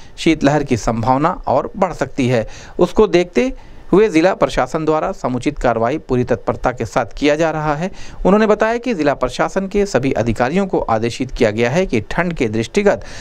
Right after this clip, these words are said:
समुचित कार्रवाई की जाए। शीतलहर से संबंधित कार्यों की बराबर निगरानी भी की जा रही है तथा कंबल वितरण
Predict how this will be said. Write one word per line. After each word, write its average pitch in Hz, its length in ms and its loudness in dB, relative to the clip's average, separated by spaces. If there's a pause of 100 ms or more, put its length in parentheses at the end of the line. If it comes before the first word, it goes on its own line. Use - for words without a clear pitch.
(200)
समुचित 226 380 0
कार्रवाई 127 400 2
की 185 200 0
जाए। 180 200 4 (300)
शीतलहर 233 420 4
से 247 160 2
संबंधित 165 460 0
कार्यों 139 320 0
की 180 220 0
बराबर 127 360 2
निगरानी 120 460 2
भी 170 280 -2
की 214 120 4
जा 151 140 4
रही 127 240 2
है 117 160 2 (320)
तथा 135 180 2
कंबल 190 360 0
वितरण 190 340 0